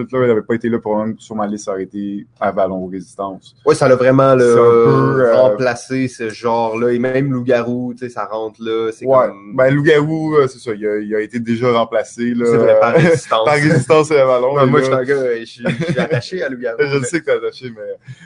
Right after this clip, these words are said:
Speaker 1: on, épisode quatorze, pas avant, là.
Speaker 2: Ok, épisode quatorze.
Speaker 1: <laughs> Alors, euh, ben, Secret Hitler, c'est ça, hein. Je pense, je pense pas qu'on a grand-chose d'autre à dire,
Speaker 2: On
Speaker 1: là.
Speaker 2: a
Speaker 1: Ça
Speaker 2: tout dit
Speaker 1: reste,
Speaker 2: pas
Speaker 1: euh,
Speaker 2: mal. Une des choses qui était intéressante, sur,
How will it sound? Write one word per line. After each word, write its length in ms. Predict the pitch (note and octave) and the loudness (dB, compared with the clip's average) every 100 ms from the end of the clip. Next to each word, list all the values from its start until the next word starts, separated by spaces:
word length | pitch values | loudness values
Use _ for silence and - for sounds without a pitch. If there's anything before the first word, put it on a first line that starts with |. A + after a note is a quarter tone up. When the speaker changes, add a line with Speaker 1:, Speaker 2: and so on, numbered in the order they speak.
| - | -14
Speaker 1:
on, 420 | A#2 A2 G#2+ A2 A2+ | -6 -2 -2 -2 -2
épisode 320 | A#2+ A#2 D3+ D3+ | -6 -2 -2 0
quatorze, 500 | C3 B2 G2+ G2 G2+ | 0 0 -2 -4 -2
pas 140 | A#2+ | -2
avant, 200 | G#2 F#2+ | -2 -4
là. 120 | F2+ C3+ | -4 -4
Speaker 2:
Ok, 100 | B2+ | -2
épisode 560 | A#2+ F3 D3 D#3+ A#2+ | 2 4 4 2 0
quatorze. 300 | - G2+ - _ - - | -4 -12 -18 _ -20 -20
Speaker 1:
<laughs> 220 | - - | -20 -2
Alors, 260 | C3+ C#3 C3+ | 2 4 4
euh, 560 | C3+ B2 B2 B2 A#2+ | 4 6 6 4 2
ben, 180 | A2+ B2+ | 2 2
Secret 220 | C3 D3+ | 0 -4
Hitler, 360 | C#3+ C3 C3+ B2+ | -4 -2 -2 -2
c'est 120 | B2 | -6
ça, 140 | - G2 | -12 -8
hein. 240 | F#2+ G2+ | -6 -8
Je 60 | - - | -12 -4
pense, 220 | C3 C3 | -4 -2
je 40 | |
pense 140 | D3 C3+ | -8 -4
pas 60 | |
qu'on 240 | D3+ D#3+ C#3 | 2 2 2
a 60 | B2 | 0
grand-chose 380 | B2 A#2+ B2+ A#2+ | 0 -2 -8 -2
d'autre 280 | B2 A#2+ | -2 0
à 60 | A#2 | -2
dire, 140 | G2+ A2 A2+ | -2 -6 -4
Speaker 2:
On 80 | A2+ | -4
Speaker 1:
là. 60 | A2+ | -4
Speaker 2:
a 20 | |
Speaker 1:
Ça 140 | A2+ | -4
Speaker 2:
tout 60 | G#2 | -4
dit 80 | A2 | -4
Speaker 1:
reste, 220 | B2+ A2+ | -4 -2
Speaker 2:
pas 100 | A2 | -2
Speaker 1:
euh, 380 | G#2+ G#2+ A#2 A#2 | 0 0 0 -2
Speaker 2:
mal. 180 | A2+ - | -4 -2
Une 140 | F#3 | -2
des 140 | G#3+ G3 | -2 -4
choses 240 | G#3+ A#3 | -6 -6
qui 80 | - | -6
était 240 | B2 C3+ | -6 -4
intéressante, 600 | C3 B2 A2+ A2 D3 E3+ | -4 -4 -8 -8 -10 -10
sur, 80 | B2+ | -12